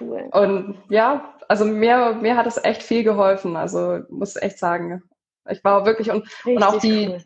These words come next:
Speaker 2: die, die Energie, die ich einfach von euch bekommen hab. Also ich glaub, alleine ich wär erstens nie drauf gekommen, warum auch immer. <laughs> Und ja, und, und hätt's
Speaker 1: Aber
Speaker 2: auch
Speaker 1: du,
Speaker 2: echt
Speaker 1: wenn man
Speaker 2: nicht
Speaker 1: nicht weiß,
Speaker 2: durchgezogen,
Speaker 1: aber,
Speaker 2: ne?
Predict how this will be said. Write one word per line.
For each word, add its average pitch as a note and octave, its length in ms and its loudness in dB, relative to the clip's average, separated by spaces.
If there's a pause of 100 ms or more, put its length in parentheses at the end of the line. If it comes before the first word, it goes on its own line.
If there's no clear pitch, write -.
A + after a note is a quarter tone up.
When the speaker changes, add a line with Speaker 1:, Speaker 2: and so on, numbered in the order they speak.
Speaker 2:
die, G#3 120 -4
die G3+ 120 2
Energie, G#3+ 520 4
die F#3+ 120 -2
ich - 140 -4
einfach G3 240 -4
von - 180 -4
euch F#3 180 -2
bekommen G3+ 360 -6
hab. E3+ 180 -6
Also F3+ 180 -6
ich F3+ 120 -4
glaub, F3+ 180 -4
alleine F#3 380 2
ich - 180 -6
wär F3 220 0
erstens G#3+ 400 0
nie G3 180 4
drauf D#3+ 300 -2
gekommen, A3+ 420 -2
warum G3+ 400 0
auch - 240 0
immer. A#3+ 220 4 (480)
<laughs> - 460 -8
Und D#4 420 2 (760)
ja, B3 280 2 (140)
und, A3 120 0
und B3+ 60 0
hätt's C4 160 2
Speaker 1:
Aber D4 140 2
Speaker 2:
auch - 40 -2
Speaker 1:
du, F4+ 80 -4
Speaker 2:
echt C4 100 -2
Speaker 1:
wenn D4+ 80 2
man E4+ 120 2
Speaker 2:
nicht E4 140 2
Speaker 1:
nicht E4 80 4
weiß, D4+ 80 4 (160)
Speaker 2:
durchgezogen, E3 240 2
Speaker 1:
aber, D#3+ 180 2
Speaker 2:
ne? G3+ 100 -10